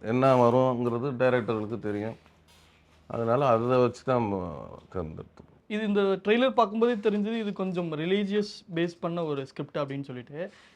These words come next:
Speaker 2: இதை பண்ணும்போதே, "ஐயோ, இது, இதெல்லாம் வம்புல மாட்டிப்போமோ" அப்படின்ற மாதிரி நீங்க கதை கேட்கும்போது தோணுச்சா?
Speaker 1: இல்ல, கதைக்கும் அதுக்கும் சம்மந்தமே இல்ல, மதத்துக்கும் கதைக்கும் சம்மந்தம். நீங்க ஓவரலா படமா பாத்தீங்கன்னா, அது கதையே வேற கதை. இது வந்து ஒரு ஹாரர் மூவி.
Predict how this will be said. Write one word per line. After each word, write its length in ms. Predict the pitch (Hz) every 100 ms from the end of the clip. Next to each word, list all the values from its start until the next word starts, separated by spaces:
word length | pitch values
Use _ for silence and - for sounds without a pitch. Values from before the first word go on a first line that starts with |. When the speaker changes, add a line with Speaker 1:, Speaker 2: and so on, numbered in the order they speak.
| _
Speaker 2:
இதை 160 | 214 220
பண்ணும்போதே, 640 | 240 247 277 254 254 254
"ஐயோ, 420 | 233 180 196 202 190
இது, 200 | 175 175
இதெல்லாம் 360 | 175 170 185
வம்புல 180 | 165 175
மாட்டிப்போமோ" 760 | 190 165 170 170 160 165 165 151 _ _
அப்படின்ற 400 | - 160 196 180
மாதிரி 240 | 180 185 180
நீங்க 180 | 151 156
கதை 120 | 170
கேட்கும்போது 440 | 170 147 160 147
தோணுச்சா? 400 | 147 147 143 131 - _ _ _ _ _ -
Speaker 1:
இல்ல, 160 | 135
கதைக்கும் 1080 | - 117 123 180 170 190 175 147 123 110 104
அதுக்கும் 220 | 113 139
சம்மந்தமே 440 | - 104 113 113 113
இல்ல, 180 | 92 85
மதத்துக்கும் 520 | 87 98 101 104 110
கதைக்கும் 300 | 90 95 98
சம்மந்தம். 120 | 90
நீங்க 480 | 85 76 78 95 117
ஓவரலா 240 | 139 139
படமா 320 | 113 123 139 127
பாத்தீங்கன்னா, 440 | 117 95 95 104 123
அது 220 | 113 90
கதையே 380 | 95 101 117 117
வேற 240 | 101 101
கதை. 240 | 95 92 92 _ _ _ _ _
இது 100 | 98
வந்து 180 | 107 131
ஒரு 100 | 143
ஹாரர் 400 | 110 123 139 127
மூவி. 340 | 101 90 85